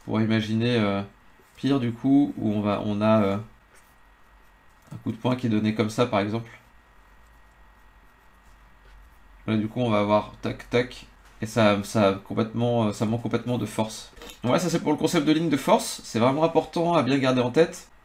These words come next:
Et on va aller un petit peu plus loin sur cette question des angles dans la vidéo suivante.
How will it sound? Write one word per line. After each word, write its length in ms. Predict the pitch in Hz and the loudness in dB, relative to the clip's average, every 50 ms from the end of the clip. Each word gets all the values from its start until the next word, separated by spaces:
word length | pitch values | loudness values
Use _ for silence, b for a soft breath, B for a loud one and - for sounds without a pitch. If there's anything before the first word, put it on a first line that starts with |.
| - - | -2 2
Et 40 | |
on 80 | 127 127 | 4 4
va 80 | 139 139 | 6 8
aller 80 | 147 | 8
un 80 | 160 165 | 6 6
petit 100 | - - | 4 -2
peu 100 | 185 175 | -6 -6
plus 160 | - - 175 | -4 -2 0
loin 220 | 170 175 180 190 | 0 0 0 0
sur 100 | 196 - | -2 -2
cette 160 | - - 139 - | -4 -6 -2 -2
question 260 | 147 131 - 160 147 | 0 0 0 0 2
des 200 | 135 127 113 127 | 2 2 2 2
angles 300 | 151 175 170 139 110 101 - - - _ _ _ _ - - | 0 0 2 2 0 0 -2 -8 -20 _ _ _ _ -8 0
dans 100 | 139 156 | 2 4
la 80 | 165 156 | 6 6
vidéo 220 | 135 143 143 160 | 6 6 6 4
suivante. 520 | 165 - - 123 110 104 - - - - | 4 4 0 0 0 -2 -4 -8 -14 -18